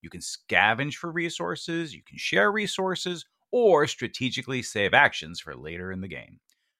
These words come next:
Players are gonna move their meeple around the ship to the various rooms that are in need of repair. To repair, a player uses a card that matches an icon in that room.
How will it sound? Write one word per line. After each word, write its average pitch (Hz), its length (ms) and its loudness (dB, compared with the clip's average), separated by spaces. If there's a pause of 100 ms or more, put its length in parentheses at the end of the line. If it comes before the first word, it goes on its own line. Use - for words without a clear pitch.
(140)
Players 277 300 4
are 202 60 2
gonna 160 140 6
move 147 200 2
their 135 140 6
meeple 123 340 6
around 110 260 4
the 95 80 0
ship - 280 -8
to 92 100 -12
the 85 80 -6
various 101 520 2
rooms 104 280 -4
that 98 160 0
are 90 140 0
in 87 160 -8
need 104 200 -8
of 92 140 -8
repair. 90 540 -6 (360)
To 113 100 -8
repair, 135 460 4
a 117 60 2
player 123 320 2
uses 113 600 -2
a 92 100 -8
card 143 520 4
that 113 120 -2
matches 87 380 -2
an 139 80 -2
icon 95 540 -4
in 64 80 -18
that 67 200 -10
room. 69 280 -20